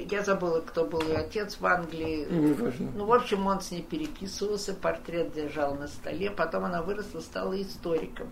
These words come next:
Speaker 2: Мгм.
Speaker 1: И она б-, а, она была одна из тех, кто в своей книге написала, что вот этот самый,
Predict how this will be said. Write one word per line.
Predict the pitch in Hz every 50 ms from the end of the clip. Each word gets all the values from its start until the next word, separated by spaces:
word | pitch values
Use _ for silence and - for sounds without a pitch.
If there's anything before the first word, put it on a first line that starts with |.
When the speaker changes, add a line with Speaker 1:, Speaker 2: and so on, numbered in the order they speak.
| - - -
Speaker 2:
Мгм. | 180 143 139 143 123 - - -
Speaker 1:
И | 196 185 180
она | 196 190 180 175 175 180 202 214
б-, | 202 185 - -
а, | - 170 165 - - - - - - - - - - - -
она | 175 170 175 185 180
была | 180 180 175 175 170
одна | 165 165 175 175 170
из | 170 170
тех, | - - - 226 226 226 226
кто | - - 185 180
в | 175
своей | - - 170 170 170 170 175 180 175
книге | - - 202 208 220 226 208 196 190 170
написала, | 170 170 160 - 190 190 - - 175 175 160 151 143 135
что | - - - 160 151
вот | 147 151 147 -
этот | 160 151 147 - - - -
самый, | - 156 143 143 147 143 139 135 113